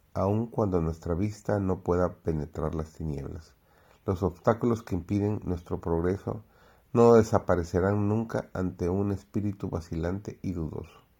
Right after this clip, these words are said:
Aquellos que difieren la obediencia hasta que toda incertidumbre desaparezca y no queden riesgos de fracaso ni derrota, no obedecerán nunca.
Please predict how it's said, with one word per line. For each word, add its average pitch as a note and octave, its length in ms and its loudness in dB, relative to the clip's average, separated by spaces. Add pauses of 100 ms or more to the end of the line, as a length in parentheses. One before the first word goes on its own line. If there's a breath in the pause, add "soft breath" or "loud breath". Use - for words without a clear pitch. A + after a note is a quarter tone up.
(680 soft breath)
Aquellos A#2 420 0
que - 100 -2
difieren G2+ 680 0
la F#2 180 0
obediencia F#2 680 0
hasta - 360 -8
que F2 100 -6
toda A2 540 2
incertidumbre F2+ 800 -2
desaparezca F2 840 -4 (400 soft breath)
y A2 120 0
no G#2+ 180 4
queden G#2+ 280 4
riesgos G#2+ 480 2
de F#2 120 0
fracaso F2+ 680 -2
ni F2+ 160 -2
derrota, D2+ 540 -4 (760 loud breath)
no A#2+ 260 10
obedecerán F2 680 4
nunca. D#2+ 540 -4